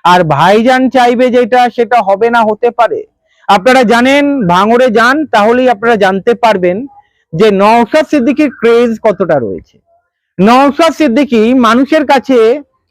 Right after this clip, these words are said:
যে বার্তাগুলো পৌঁছে দেয়, মানুষ মাথা পেতে নেয়। নওশাদ সিদ্দিকীর বার্তা শোনার জন্যে মানুষ মুখিয়ে থাকে একদম। আপনাদের নওশাদ সিদ্দিকীর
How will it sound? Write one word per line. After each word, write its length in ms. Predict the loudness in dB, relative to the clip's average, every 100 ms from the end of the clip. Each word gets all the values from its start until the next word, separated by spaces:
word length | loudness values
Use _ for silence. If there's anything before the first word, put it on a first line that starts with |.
| _ -8
যে 160 | -2 0
বার্তাগুলো 680 | 2 2 0 0 0 2 0 0
পৌঁছে 420 | 0 0 0 0
দেয়, 340 | 2 2 2 0 -4 _ _ _ _ _ _ _ -2
মানুষ 340 | 0 2 0 -2
মাথা 360 | -2 0 0 -2
পেতে 320 | 0 -2 0 2
নেয়। 420 | 2 2 0 -2 -8 _ _ _ _ _ _ _ _ -4
নওশাদ 480 | 2 2 2 0 -2
সিদ্দিকীর 420 | 0 -2 -2 0 0
বার্তা 380 | 0 0 0 -2
শোনার 420 | 0 0 2 0 0
জন্যে 340 | 0 0 0 0 -2 -8 _ _ _ _
মানুষ 280 | -2 0 0 -2
মুখিয়ে 540 | -2 -2 -2 0 0 2
থাকে 320 | 0 0 0 2 0
একদম। 340 | -2 -4 -4 -12 _ _ _ _ _ _ _ -2
আপনাদের 360 | 0 2 0 2
নওশাদ 400 | 2 0 0 -2
সিদ্দিকীর 380 | -2 -2 -2